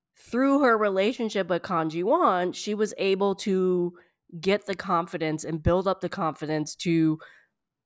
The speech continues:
say no and fight back and become the manager she was supposed to be at work and, like, all this stuff. And I,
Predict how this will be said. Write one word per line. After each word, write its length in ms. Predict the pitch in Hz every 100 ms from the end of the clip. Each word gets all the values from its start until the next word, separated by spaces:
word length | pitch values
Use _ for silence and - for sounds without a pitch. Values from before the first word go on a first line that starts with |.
| _ _ _ _
say 400 | - - 180 180
no 420 | 165 135 117 98 -
and 300 | 156 156 147
fight 360 | - 196 -
back 380 | 165 135 - - -
and 120 | 156
become 520 | 160 - 202 202 202
the 340 | 190 175 160 151
manager 640 | 156 165 185 185 170 165
she 180 | - 170
was 180 | 160 170
supposed 420 | 156 170 165 -
to 80 | 151
be 160 | 147
at 160 | 147 87
work 400 | 233 240 208 196
and, 140 | 170
like, 160 | 165 160
all 180 | 170 180
this 180 | 175 170
stuff. 300 | 180 143 -
And 120 | 180
I, 120 | 185